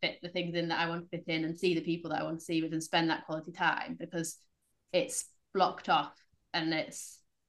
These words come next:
and I have to, I guess I've had to put those boundaries in. And for me, I work very well with having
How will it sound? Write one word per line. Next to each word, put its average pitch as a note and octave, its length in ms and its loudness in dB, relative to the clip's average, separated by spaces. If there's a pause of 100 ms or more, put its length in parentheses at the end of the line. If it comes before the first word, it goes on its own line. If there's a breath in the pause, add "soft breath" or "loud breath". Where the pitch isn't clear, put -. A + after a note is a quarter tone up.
(540)
and G3 120 8
I G#3 100 12
have G#3+ 200 8
to, G#3+ 80 2
I G3 40 6
guess G3 380 4
I've G3 140 2
had G3 160 2
to - 60 -8
put - 320 -4
those F3+ 480 2 (680)
boundaries F3+ 460 4
in. A#2 400 -6
And F3 160 -4
for F3+ 80 -2
me, F3+ 160 6
I F3 160 8
work E3+ 180 4
very E3+ 140 2
well E3 300 8
with E3 200 -2
having D#3+ 440 2